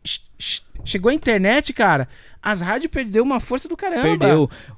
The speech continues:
Speaker 2: É um negócio que eu tava falando pra Juliana, não sei se no dia que eu vim aqui eu falei pra você isso, mas, é, a rapaziada pode me chamar de louco, pode falar que eu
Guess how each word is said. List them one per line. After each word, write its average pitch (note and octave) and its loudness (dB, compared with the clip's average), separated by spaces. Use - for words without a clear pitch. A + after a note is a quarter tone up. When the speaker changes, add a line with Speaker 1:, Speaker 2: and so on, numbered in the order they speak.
Speaker 2:
É D3+ 2
um F3 4
negócio E3+ 4
que - -14
eu C#3+ 0
tava D3+ 0
falando D#3 -4
pra D#3+ -2
Juliana, D3+ -2
não F#3+ -2
sei A3 2
se - -4
no F#3+ 0
dia E3+ 2
que - -4
eu E3+ 2
vim E3 0
aqui D#3+ -4
eu E3 0
falei D3+ -2
pra D3+ -2
você D3+ -4
isso, C3 -6
mas, C3 -4
é, A#2+ 0
a A2+ -8
rapaziada C#3+ 0
pode C#3+ 2
me C#3+ -4
chamar C#3 -8
de C#3+ -8
louco, C3 -2
pode B2+ -10
falar - -14
que - -16
eu C3+ -12